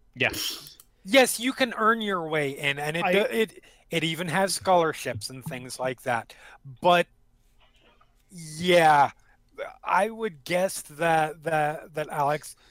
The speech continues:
Speaker 3: So
Speaker 2: probably hasn't been much lower than Middle City. Probably has not been as far as Lower City, uh, the, the Lower City before.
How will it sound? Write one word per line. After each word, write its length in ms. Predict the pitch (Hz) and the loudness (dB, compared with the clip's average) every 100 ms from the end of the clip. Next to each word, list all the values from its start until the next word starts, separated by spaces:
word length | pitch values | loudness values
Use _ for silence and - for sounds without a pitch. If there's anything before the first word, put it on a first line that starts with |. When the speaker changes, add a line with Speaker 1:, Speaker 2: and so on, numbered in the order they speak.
| _ _ _ - _ _ - | _ _ _ -20 _ _ -20
Speaker 3:
So 300 | - 185 151 _ | -12 -10 -10 _
Speaker 2:
probably 500 | - 160 160 170 185 | -12 -4 -4 -4 -10
hasn't 460 | 185 156 170 170 147 | -4 -4 -4 -8 -8
been 240 | 156 170 | -6 -6
much 280 | 165 151 - | -6 -8 -8
lower 320 | 143 139 151 | -10 -4 -4
than 380 | 147 127 123 117 | -4 -8 -12 -12
Middle 300 | 120 139 170 | -8 -4 -4
City. 640 | 170 - 180 185 202 226 - _ - - _ - _ _ _ _ _ _ _ _ _ _ _ _ _ _ _ | -4 -6 -4 -2 -2 -6 -10 _ -20 -20 _ -20 _ _ _ _ _ _ _ _ _ _ _ _ _ _ _
Probably 680 | - - 165 190 208 196 202 | -8 2 4 4 2 2 2
has 200 | 180 156 | 2 0
not 360 | 170 170 - - | 0 0 0 0
been 180 | 156 | 0
as 140 | 156 139 | 0 -6
far 240 | - 139 | 0 2
as 120 | 143 127 | 0 -2
Lower 320 | 127 127 123 | -6 -6 -6
City, 420 | - 120 113 120 | -8 -8 -8 -10
uh, 120 | - | -8
the, 180 | 151 143 131 | -6 -6 -2
the 120 | 160 | -2
Lower 300 | 147 139 131 | 0 -2 -4
City 340 | - 131 117 | -6 -8 -8
before. 540 | 113 113 - 117 104 | -8 -10 -10 -12 -12